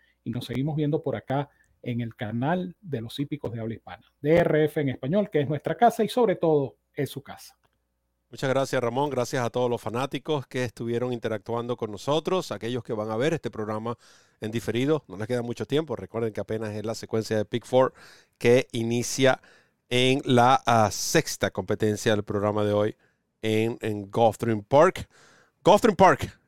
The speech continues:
Speaker 2: el patrocinante de D R F en español durante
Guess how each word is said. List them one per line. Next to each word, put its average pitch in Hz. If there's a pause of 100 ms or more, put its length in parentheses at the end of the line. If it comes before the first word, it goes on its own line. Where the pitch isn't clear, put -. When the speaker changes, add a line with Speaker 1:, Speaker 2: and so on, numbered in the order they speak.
Speaker 2:
el 123
patrocinante 156 (560)
de 123
D 127
R 123
F 120
en 113
español 117
durante 117